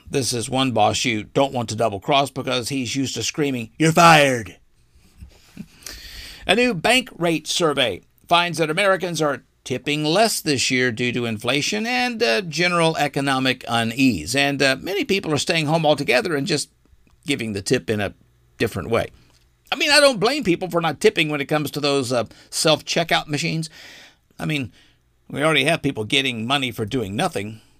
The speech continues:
They're called politicians. Wildlife officials in Colorado came to the rescue of a black bear that closed itself in a pickup truck and spent hours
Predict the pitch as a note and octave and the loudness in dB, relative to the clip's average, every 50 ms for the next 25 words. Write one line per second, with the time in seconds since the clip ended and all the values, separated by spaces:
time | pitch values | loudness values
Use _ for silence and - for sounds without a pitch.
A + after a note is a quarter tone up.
0 | _ - - F3 E3+ G#3+ A3+ A3 D#3+ - G#3 A3 G#3 G3+ D#3+ - A#3+ A#3+ - - | _ -4 -2 -2 2 4 4 4 4 4 0 0 0 -2 -2 -2 -2 0 0 -2
1 | A3 F#3 D3 - - - - - - - - - _ - - - - - - - | -2 -4 -6 -10 -12 -10 -10 -8 -10 -10 -14 -16 _ -20 -20 -20 -20 -20 -20 -20
2 | - - - - _ _ _ _ _ _ _ _ - - - - - - - - | -20 -20 -20 -20 _ _ _ _ _ _ _ _ -20 -20 -20 -20 -20 -20 -20 -12
3 | - C#3 D#3+ A3 B3 A#3+ A3+ A3 G3+ F3+ E3+ D3+ D3 F3 E3 - - A#2+ D2+ - | -2 2 4 4 4 4 4 0 0 0 -4 -4 0 0 0 0 0 -2 -4 -8
4 | - - - - - _ _ - D#3+ D#3 D3 C#3+ C3 - D#3 D#3+ E3 E3 D#3+ F3 | -12 -12 -12 -12 -14 _ _ -4 -4 -2 -2 -4 -6 -2 0 0 0 2 2 4
5 | A3 B3+ C4+ B3 F3 G2+ - _ _ _ _ _ _ _ _ _ - E3+ F#3+ F#3+ | 4 4 4 4 2 -2 -2 _ _ _ _ _ _ _ _ _ 0 2 2 2
6 | E3+ E3 D#3 D#3+ D#3+ F3 F3+ E3+ - G#3 G#3 G#3 G#3+ G3+ F3+ G#3+ A#3 A#3+ A3+ - | 2 -2 -4 -2 -2 -2 -2 -2 -4 -2 -2 -2 -2 0 0 2 0 0 0 0
7 | E3+ F3 D3+ D3+ E3 E3+ D3+ D#3 D3+ D3 _ _ _ _ _ _ - - D3+ E3 | 0 2 4 4 2 2 2 0 -2 -2 _ _ _ _ _ _ -6 -2 0 2
8 | G3 G#3 G3+ E3+ D#3+ - F3 E3 E3 - - F3 E3 E3 D#3+ - - - - E3 | 2 2 -2 -4 -2 -2 -2 -2 -2 -2 2 4 4 4 2 0 -8 -6 -4 -4
9 | E3 D#3+ D3+ D3 C#3 - - G#3+ G3+ - D3 - - - - D3 E3 D#3+ - B2+ | -2 0 0 0 -2 0 0 -2 2 2 2 0 2 2 2 2 2 2 0 -4
10 | A#2+ - - _ _ _ _ _ - - - - D#3 D3+ - _ - E3 F3 D#3+ | -4 -6 -10 _ _ _ _ _ -10 -10 -2 0 0 0 0 _ 0 0 0 2
11 | C#3+ C#3 C#3+ D3 C#3 - - - | 2 0 0 -2 -2 -4 -10 -12